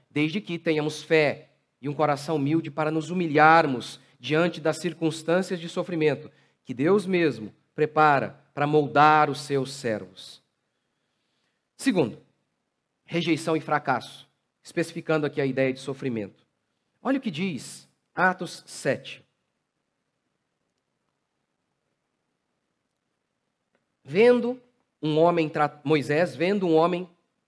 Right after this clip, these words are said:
tratado injustamente, tomou-lhe a defesa e vingou o oprimido, matando o egípcio.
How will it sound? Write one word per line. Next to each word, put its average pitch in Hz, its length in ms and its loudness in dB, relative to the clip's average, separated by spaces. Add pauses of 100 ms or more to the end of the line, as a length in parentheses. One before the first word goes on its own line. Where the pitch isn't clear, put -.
(340)
tratado 160 460 2
injustamente, 147 800 -4 (560)
tomou-lhe 220 420 8
a 220 40 4
defesa 165 640 -2
e 208 140 -4
vingou 208 800 8
o 160 100 0
oprimido, 175 580 -2 (960)
matando 214 720 4
o 202 100 4
egípcio. 160 520 -6